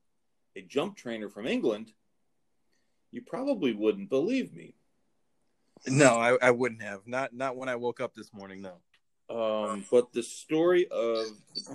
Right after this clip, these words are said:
Speaker 1: the national hunt trainer, Gordon Elliott, and I have to admit, um, and the, you know what the funny thing is? I've watched a lot more jump races this year from England <laughs> on T V G or whatever,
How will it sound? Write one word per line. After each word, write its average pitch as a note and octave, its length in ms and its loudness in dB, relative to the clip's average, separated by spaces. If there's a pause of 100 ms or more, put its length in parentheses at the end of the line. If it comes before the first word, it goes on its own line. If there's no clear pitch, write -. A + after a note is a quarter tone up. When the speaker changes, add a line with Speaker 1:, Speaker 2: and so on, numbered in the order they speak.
(140)
Speaker 1:
the - 140 -10
national C3+ 560 -6
hunt C#3 220 -8
trainer, G#2 360 -10
Gordon A#2 520 -2
Elliott, G2+ 560 0 (560)
and G#2+ 100 -10
I F#2+ 40 -10
have A2+ 200 -6
to C3+ 140 2
admit, A#2 320 0 (520)
um, F#2 520 -10 (1120)
and C3+ 140 -2
the, - 180 -2
you C3 80 2
know E3 80 4
what F#3 60 2
the D3 100 -4
funny C3+ 160 -2
thing D#3+ 160 -6
is? F3+ 180 -4 (320)
I've D#3 160 0
watched D#3 380 0
a A2+ 40 -4
lot A#2 360 -4
more C3 200 0
jump A2+ 340 -6
races F2 640 -12 (260)
this G2+ 240 -6
year G2 380 -4 (240)
from F#2+ 300 -6
England A#2+ 480 -2 (220)
<laughs> - 240 -12
on A2 160 -2
T C3+ 220 0
V A#2+ 160 -2
G A#2 360 2
or F#2+ 300 4 (140)
whatever, G#2+ 600 4